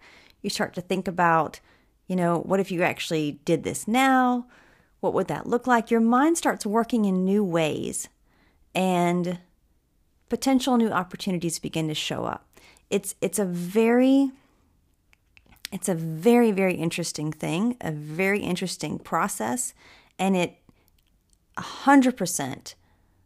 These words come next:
affects and changes your life. Sometimes instantly, sometimes there are ripple effects, but there is change. Another example I can think of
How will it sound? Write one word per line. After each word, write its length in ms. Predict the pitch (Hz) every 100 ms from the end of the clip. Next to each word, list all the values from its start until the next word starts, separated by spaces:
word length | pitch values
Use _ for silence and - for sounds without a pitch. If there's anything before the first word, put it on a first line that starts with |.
| _
affects 520 | 175 - - 170 - 180
and 120 | 165
changes 460 | 165 151 147 151
your 100 | 156
life. 360 | 147 - - - -
Sometimes 760 | - 208 226 233 220 214 208 -
instantly, 760 | 220 - 269 247 285 320 370 _ _ _ _ _ _ _ _ _ _ _ _ _ _ _
sometimes 600 | - - 226 220 233 220
there 180 | 202 170
are 40 | 156
ripple 300 | 180 220 226
effects, 600 | - 165 117 - - - _ _ _ _ -
but 180 | 170
there 180 | 175 170
is 160 | 160 -
change. 720 | - - 160 139 120 - - _ _ _ _
Another 320 | 165 175 185 180
example 460 | 180 202 202 190
I 80 | 180
can 220 | 185 180
think 260 | 180 175 185
of 200 | -